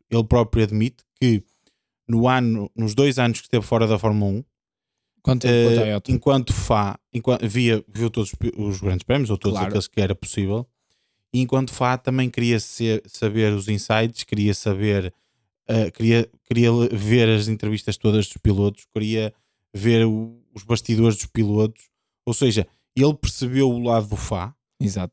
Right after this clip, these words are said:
Speaker 1: em que, enquanto piloto, o que lhe dá, o que é mais chato para ele é ter que responder a entrevistas, é ter que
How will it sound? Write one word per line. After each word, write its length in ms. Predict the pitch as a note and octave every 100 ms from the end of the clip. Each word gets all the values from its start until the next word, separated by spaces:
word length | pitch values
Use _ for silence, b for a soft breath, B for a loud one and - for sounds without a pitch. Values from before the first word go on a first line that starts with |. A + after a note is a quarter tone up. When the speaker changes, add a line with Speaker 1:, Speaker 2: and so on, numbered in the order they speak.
| B2
Speaker 1:
em 140 | B2+
que, 240 | - D#3
enquanto 380 | A#2+ A#2 C#3+ C#3
piloto, 460 | - C3 C3+ A#2 -
o 20 |
que 140 | - B2+
lhe 80 |
dá, 240 | B2 A#2 A#2
o 80 | A2+
que 220 | - B2+
é 60 | A#2+
mais 200 | B2 A#2
chato 300 | - A2+ _
para 140 | -
ele 320 | A2+ A2+ G#2+
é 20 | G2
ter 220 | - G#2
que 80 | -
responder 380 | _ G#2 G#2 G#2+
a 20 |
entrevistas, 640 | A#2 A#2+ A#2 A2 - F#2
é 80 | F#2+
ter 180 | - G2
que 240 | _ G2+